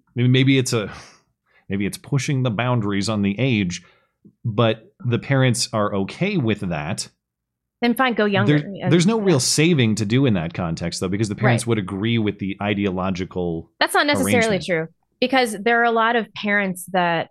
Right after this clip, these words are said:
Speaker 2: um, nominally are doing the right thing, but don't understand the depths of what we're saying about gender relations. Like, how many nominal,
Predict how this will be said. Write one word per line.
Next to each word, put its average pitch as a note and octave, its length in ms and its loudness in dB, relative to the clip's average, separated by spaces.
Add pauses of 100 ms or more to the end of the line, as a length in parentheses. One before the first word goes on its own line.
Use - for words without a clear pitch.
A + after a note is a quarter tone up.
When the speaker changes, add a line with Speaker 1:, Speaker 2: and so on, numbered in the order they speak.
Speaker 2:
um, E3 500 -6 (420)
nominally G3 1000 0
are F3 100 -2
doing E3+ 380 0
the E3 80 -2
right D#3 260 -2 (120)
thing, E3+ 380 -6 (120)
but F3+ 200 -2 (100)
don't F#3 340 0 (560)
understand D#3+ 960 -4 (680)
the F3 80 -2
depths D#3+ 520 -2
of D#3+ 160 -4
what E3 140 -2
we're D#3+ 80 -6
saying D#3+ 240 -6
about D3+ 220 -6
gender D3+ 220 -6
relations. C#3+ 500 -12
Like, G3 120 -2
how A3+ 140 0
many A#3 400 0 (360)
nominal, E3+ 840 0